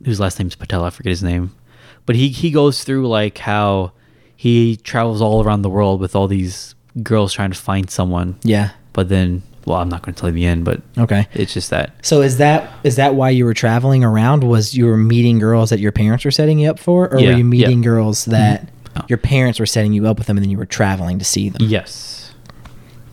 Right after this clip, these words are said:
Speaker 2: And ultimately, like, I guess if you were to choose to be in a relationship with one of those girls, one of you guys would have to completely uproot their entire life.
Speaker 1: Yeah, that is, that is, that is part of it, meeting someone from, like,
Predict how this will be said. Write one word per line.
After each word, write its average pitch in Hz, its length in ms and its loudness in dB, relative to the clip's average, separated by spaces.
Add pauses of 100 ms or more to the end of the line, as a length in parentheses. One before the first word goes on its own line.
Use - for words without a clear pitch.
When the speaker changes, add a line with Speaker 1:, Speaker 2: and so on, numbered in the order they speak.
(180)
Speaker 2:
And 131 280 0 (840)
ultimately, 139 540 2
like, 120 220 2
I 117 140 2
guess 117 240 0
if - 120 -4
you 113 140 2
were 113 160 2
to 107 340 0
choose 120 640 2 (300)
to 117 140 0
be 113 240 2
in 110 80 2
a 104 40 0
relationship 107 600 0
with 107 180 -4
one 107 100 2
of 101 120 0
those 98 180 -4
girls, 98 540 -4 (340)
one 123 300 2
of 127 120 -2
you 113 100 0
guys 107 300 -2
would 107 80 0
have 104 100 -2
to 107 80 -4
completely 107 580 -4
uproot 101 440 -2
their 104 120 -2
entire 98 360 -4
life. 55 460 -10 (720)
Speaker 1:
Yeah, 135 200 -2 (300)
that 139 240 2
is, 123 460 0 (600)
that 147 220 -6
is, 131 160 -2 (100)
that 143 140 0
is 147 100 0
part 135 200 0
of 113 100 -2
it, 107 40 -2
meeting 104 260 -2
someone 98 260 -4
from, - 160 -10
like, 90 160 -4